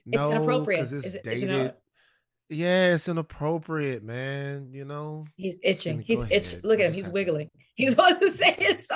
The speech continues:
Speaker 2: bad.
Speaker 1: Right.
Speaker 2: Listen, I was gonna say just to, to what you were talking
Speaker 1: <laughs>
Speaker 2: about, about the darkest places on the internet. We're seeing a rise in hate speech, and not just against Black people, against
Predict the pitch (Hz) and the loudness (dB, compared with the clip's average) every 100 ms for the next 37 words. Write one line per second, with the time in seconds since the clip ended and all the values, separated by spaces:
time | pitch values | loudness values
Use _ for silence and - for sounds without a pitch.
0 | 659 339 - 269 139 135 - 330 381 381 | 4 4 0 -4 -4 -8 -6 2 2 4
1 | 269 214 233 302 311 311 285 - 247 240 | 2 4 2 2 2 -4 -4 2 0 2
2 | 262 262 - 254 - 247 233 165 226 233 | 0 -2 -2 -8 -4 -4 -2 -2 -2 0
3 | 233 214 214 208 196 185 175 175 - 175 | 0 0 -2 -4 -4 -6 -6 -10 -12 -10
4 | 185 185 185 - 185 180 165 175 170 - | -8 -8 -10 -6 -6 -6 -10 -8 -8 -8
5 | 170 165 160 160 _ _ _ 196 - - | -6 -6 -8 -10 _ _ _ -2 0 2
6 | 208 202 185 180 180 175 175 170 156 _ | 4 2 -2 -2 -2 -2 -4 -10 -12 _
7 | - _ - 226 214 - - 226 214 208 | -20 _ 2 6 6 4 -6 -4 -4 -4
8 | - 202 170 160 - _ _ - 208 220 | -2 2 2 0 -14 _ _ 0 2 2
9 | - 220 220 190 185 - 180 180 - 208 | 2 0 0 -6 -8 -6 -4 -4 -8 -8
10 | 196 180 - 170 190 180 | -6 -6 -6 -6 -8 -10